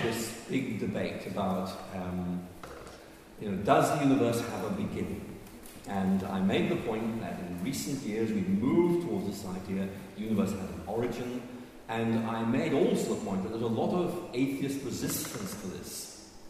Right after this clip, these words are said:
Why? Well, what are the opening words, not simply the book of Genesis, but the book of the Bible?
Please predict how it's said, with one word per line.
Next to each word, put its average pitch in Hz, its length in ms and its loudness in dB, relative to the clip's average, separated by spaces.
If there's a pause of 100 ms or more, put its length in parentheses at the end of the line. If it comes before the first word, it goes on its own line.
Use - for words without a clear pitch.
(340)
Why? 156 420 0 (760)
Well, 147 140 -2
what 156 320 0 (100)
are 160 400 0
the 131 100 2
opening 147 440 -2
words, 117 340 2
not 131 220 -2
simply 180 260 0
the 113 100 -2
book - 180 -2
of - 140 -4
Genesis, - 520 -4
but 110 160 -10
the - 60 -6
book - 200 -6
of 123 120 -6
the - 80 -10
Bible? 180 440 -8